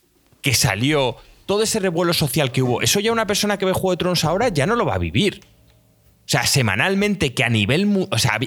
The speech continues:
era un tema ya social. O sea, en, no solo entre tus amigos, fuera, estaba ahí. Y, y eso ya ha pasado. Ahora una persona puede ver Juego de Tronos, le puede encantar como serie,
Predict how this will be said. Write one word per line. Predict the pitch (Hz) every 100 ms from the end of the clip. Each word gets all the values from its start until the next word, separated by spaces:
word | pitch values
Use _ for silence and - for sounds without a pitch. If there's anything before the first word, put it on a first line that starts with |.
| -
era | 131 214
un | 214
tema | 226 233 202
ya | 214 262 - - - -
social. | - 110 - 208 185 - -
O | - - - - - - - -
sea, | 117 -
en, | 120 120 120 127
no | 165
solo | - 240
entre | 208 170 165
tus | 127
amigos, | - 170 180 123
fuera, | - 156 202 160
estaba | - - 190 160
ahí. | 185 202 - - _ - -
Y, | 117 110
y | 104 98
eso | 117 190
ya | 202 240 -
ha | - 160
pasado. | 156 - 165 139 - - -
Ahora | - 123
una | 180
persona | 185 - 196 110
puede | 123
ver | 151
Juego | - 190
de |
Tronos, | 233 247 247
le | 170
puede | - 139
encantar | 170 165 156 160
como | 165 156
serie, | - 202 214